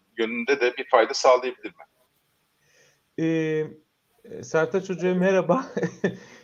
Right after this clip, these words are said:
Speaker 2: Ee, ki-, haklı. Yani bence bunun, e, tanıtılmasının önemli olduğunu düşünüyorum.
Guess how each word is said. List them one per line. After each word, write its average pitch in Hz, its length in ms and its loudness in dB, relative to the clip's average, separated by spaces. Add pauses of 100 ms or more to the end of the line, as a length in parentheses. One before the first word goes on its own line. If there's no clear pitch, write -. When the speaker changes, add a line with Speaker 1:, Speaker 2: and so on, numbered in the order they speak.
Speaker 2:
Ee, 160 520 -2
ki-, - 200 -20
haklı. 170 760 -2
Yani 135 340 0
bence 190 340 2
bunun, 185 400 -4
e, 143 120 -6
tanıtılmasının 185 840 -2
önemli 185 340 2
olduğunu 214 380 4
düşünüyorum. 175 640 2